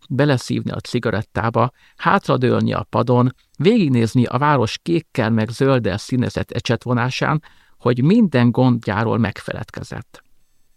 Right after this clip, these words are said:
A panoráma ezúttal is lenyűgözte.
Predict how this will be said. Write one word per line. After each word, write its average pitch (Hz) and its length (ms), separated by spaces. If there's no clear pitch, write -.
A 135 100
panoráma 185 640
ezúttal 127 480
is - 160
lenyűgözte. - 760